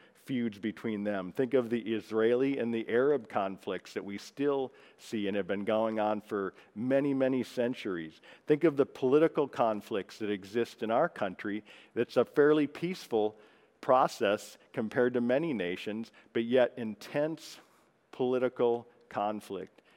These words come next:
and how we categorize people in one a-, way or another and have this hostility even towards one another. Think of the racial conflicts that we've been dealing with. And again, long-stemmed hostility of one group towards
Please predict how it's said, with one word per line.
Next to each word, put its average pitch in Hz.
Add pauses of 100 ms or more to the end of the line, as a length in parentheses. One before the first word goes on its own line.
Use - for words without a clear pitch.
(120)
and 98
how 110
we 113 (220)
categorize 113
people 113
in 101
one 120
a-, 120
way 120
or 110
another 107
and 95
have 104
this 104
hostility 117
even 95 (320)
towards 104
one 101
another. 87 (200)
Think 135
of 147
the 143
racial 135
conflicts 110
that 95
we've 104
been 101
dealing 95
with. 85 (280)
And 107
again, 110 (280)
long-stemmed 131 (480)
hostility 101 (300)
of 101
one 123
group 123
towards 113